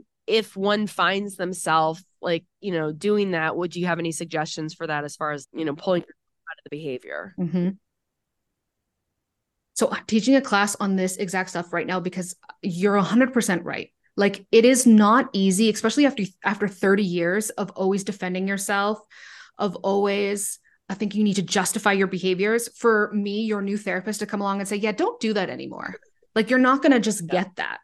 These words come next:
Speaker 2: right? Like, you're gonna
Speaker 1: Yeah.
Speaker 2: probably say, "Fuck you, Morgan." Um, you don't know what you're, right? Like,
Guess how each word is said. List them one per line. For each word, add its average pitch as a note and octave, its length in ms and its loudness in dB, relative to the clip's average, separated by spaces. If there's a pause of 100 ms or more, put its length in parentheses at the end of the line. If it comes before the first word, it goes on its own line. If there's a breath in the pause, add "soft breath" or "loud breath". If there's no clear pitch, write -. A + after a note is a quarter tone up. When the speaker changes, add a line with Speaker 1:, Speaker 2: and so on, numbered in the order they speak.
Speaker 2:
right? F3+ 420 4
Like, G3+ 200 2
you're G#3 100 4
gonna G#3+ 220 0
Speaker 1:
Yeah. C#3 80 -12
Speaker 2:
probably A#3+ 240 0
say, F3+ 180 -4
"Fuck F#3+ 240 -8
you, G#3 100 -2
Morgan." F#3 580 -6
Um, F3 880 -2
you F#3+ 200 -2
don't F#3+ 160 0
know F#3 120 0
what F3+ 120 -2
you're, F3+ 200 -4
right? F#3+ 260 0
Like, G3 200 -2